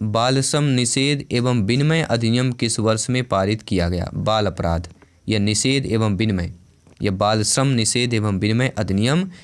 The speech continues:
किस वर्ष पारित किया गया? नाइनटीन थर्टी सिक्स, नाइनटीन फ़ोर्टी एट, नाइनटीन एटी फ़ाइव, टू थाउजेंड ट्वेल्व। सभी कमेंट करेंगे। प्रत्येक शिक्षक बंधु भाई बहन जिनका सपना है अध्यापक अध्यापिका बनना, गवर्नमेंट टीचर बनना,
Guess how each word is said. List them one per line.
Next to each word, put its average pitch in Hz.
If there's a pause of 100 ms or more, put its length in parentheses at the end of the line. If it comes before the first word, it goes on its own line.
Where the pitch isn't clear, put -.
(140)
किस 117
वर्ष 127
पारित 95
किया 87
गया? 87
नाइनटीन 107
थर्टी 98
सिक्स, 151 (420)
नाइनटीन 110
फ़ोर्टी 107
एट, 170 (280)
नाइनटीन 107
एटी 92
फ़ाइव, 147 (240)
टू 131
थाउजेंड 113
ट्वेल्व। 87 (640)
सभी 147
कमेंट 120
करेंगे। 90
प्रत्येक 175
शिक्षक 147
बंधु 147
भाई 120
बहन 175 (260)
जिनका 110
सपना 127
है 123
अध्यापक 104
अध्यापिका 101
बनना, 107
गवर्नमेंट 98
टीचर 110
बनना, 110